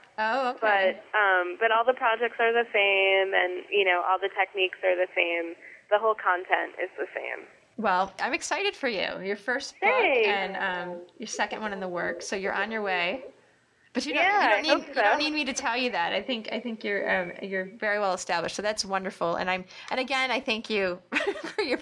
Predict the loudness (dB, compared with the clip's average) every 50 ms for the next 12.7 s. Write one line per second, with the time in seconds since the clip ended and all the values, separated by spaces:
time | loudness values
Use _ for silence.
0 | -6 -8 -8 -8 -8 -4 -2 -2 0 0 0 0 0 0 0 0 0 0 0 -2
1 | -4 -6 -4 -2 0 0 0 -2 -4 -8 -6 -2 2 2 2 2 2 4 4 4
2 | 6 4 4 0 -2 -6 -2 0 2 2 2 2 2 0 0 0 -2 -2 -2 -2
3 | -4 -4 -2 -2 -4 -2 -2 -4 -2 -2 -2 -2 -2 -4 -6 -6 -6 -4 -4 -4
4 | -4 -4 -4 -2 -2 -2 -2 -4 -4 -4 -4 -4 -4 -2 -2 -2 -2 -2 -2 -2
5 | -2 -2 -2 -4 -6 -6 -6 -6 -6 -8 -8 -6 -4 -4 -4 -4 -6 -6 -4 -2
6 | -2 -2 -2 -4 -2 -2 0 0 2 2 2 2 2 0 0 0 0 0 0 0
7 | 0 0 0 0 0 0 0 2 2 2 2 2 0 0 0 2 2 2 2 2
8 | 2 2 2 4 4 4 2 2 2 2 2 2 2 2 0 0 0 0 2 2
9 | 2 2 2 0 0 2 0 2 2 2 2 4 2 0 2 4 2 2 2 2
10 | 0 -2 -2 -2 0 0 0 2 4 4 4 4 4 4 4 4 4 2 4 4
11 | 4 4 4 4 4 2 2 2 2 2 4 4 2 4 2 2 2 4 4 2
12 | 4 2 0 0 2 2 2 2 0 0 0 0 -2 -2